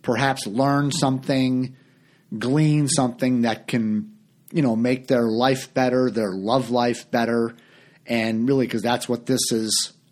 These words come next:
all about, giving you free information to help you attract lasting love. And that really is what today's topic is about, although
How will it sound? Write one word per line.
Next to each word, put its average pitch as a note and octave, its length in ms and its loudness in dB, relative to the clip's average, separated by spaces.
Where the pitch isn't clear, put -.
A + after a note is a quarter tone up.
all A#2+ 240 0
about, G#2+ 560 -4
giving B2 320 2
you A#2 380 2
free E3 520 2
information C#3 1000 0
to G2+ 100 -2
help B2+ 280 -2
you B2+ 160 4
attract B2 480 -2
lasting A#2 420 -2
love. A2+ 340 -2
And A#2+ 440 0
that D#3+ 340 2
really D3+ 280 4
is D3+ 220 2
what C3+ 180 0
today's C3 400 0
topic C3 560 -4
is A2+ 160 -4
about, A#2+ 480 0
although B2+ 880 2